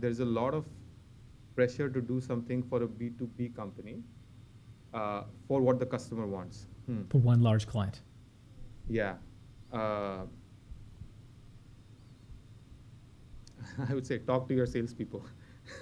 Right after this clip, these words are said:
Speaker 1: <laughs> Yeah,
Speaker 2: Okay.
Speaker 1: I mean, I'm, it's, I'm not joking. Talk to your salespeople and tell them that, uh, this is not going to scale. There is a risk if that client terminates the contract with us. What happens to the, to everybody else?
Speaker 2: Mm-hmm.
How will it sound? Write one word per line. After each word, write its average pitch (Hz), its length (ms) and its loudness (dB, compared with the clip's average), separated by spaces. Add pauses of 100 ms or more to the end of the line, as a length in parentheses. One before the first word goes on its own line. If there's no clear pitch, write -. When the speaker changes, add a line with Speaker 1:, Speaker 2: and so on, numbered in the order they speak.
(120)
Speaker 1:
<laughs> 151 100 6 (1120)
Yeah, 180 200 8
Speaker 2:
Okay. - 260 6
Speaker 1:
I 147 40 6
mean, 156 200 10
I'm, 139 220 4
it's, 147 320 0
I'm 160 160 8
not 165 180 8
joking. 151 380 4
Talk 143 240 4
to 185 40 6
your 170 120 12
salespeople 147 580 2
and 135 160 2
tell 135 160 6
them 120 200 6
that, 113 220 2 (240)
uh, 104 420 0 (1000)
this 147 180 4
is 147 80 2
not 127 200 6
going 127 160 6
to 123 80 2
scale. 127 340 -2 (640)
There 135 160 6
is 151 120 8
a 156 60 10
risk 165 280 4
if 151 100 6
that 131 240 4
client 127 340 6 (240)
terminates 131 380 6
the 135 80 2
contract 123 400 0
with 123 120 2
us. 117 280 0
What 123 160 4
happens 123 320 0
to 127 100 -2
the, 110 420 0 (100)
to 127 80 6
everybody 107 360 0
else? - 280 -16 (840)
Speaker 2:
Mm-hmm. 107 140 8